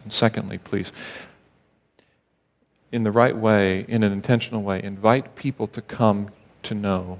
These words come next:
the God who is love. And ask yourself, as you interact this week with the people that you see, "What's a loving thing for me to do? What is the loving thing for me to do?" And let's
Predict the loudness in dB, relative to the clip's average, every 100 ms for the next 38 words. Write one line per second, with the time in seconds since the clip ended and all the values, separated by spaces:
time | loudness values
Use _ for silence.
0 | -12 -8 2 4 6 2 0 -2 -2 -4
1 | -6 -4 -4 -6 -2 -2 -2 -10 -16 -20
2 | -20 _ _ _ _ -6 -4 2 2 0
3 | -4 -6 -4 -4 0 2 4 6 6 4
4 | 0 -4 -4 -2 -4 -6 -8 -4 2 2
5 | 4 2 2 -2 -4 -6 -14 -20 _ _
6 | _ _ _ _ _ _ _ -6 -4 0
7 | 4 4 2 -8 -10 -10 -12 -10 -12 -14
8 | -18 -20 _ _ _ _ _ _ _ -6
9 | 0 0 0 0 4 4 4 -2 -4 -6
10 | -6 -12 -18 -16 -14 -14 -16 -18 -20 _
11 | _ _ _ -20 _ -20 -20 _ _ _
12 | _ _ _ _ _ _ _ _ _ _
13 | _ -6 -2 -2 -4